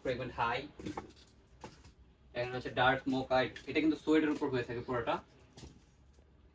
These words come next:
আরো হচ্ছে এখানে অনেক অনেক প্রোডাক্ট, ইউনিভার্সিটি ব্লু, ড্রাগন,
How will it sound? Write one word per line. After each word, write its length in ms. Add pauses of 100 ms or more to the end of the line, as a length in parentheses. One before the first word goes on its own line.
(220)
আরো 260
হচ্ছে 240
এখানে 180
অনেক 220
অনেক 220
প্রোডাক্ট, 260 (480)
ইউনিভার্সিটি 480
ব্লু, 460 (120)
ড্রাগন, 600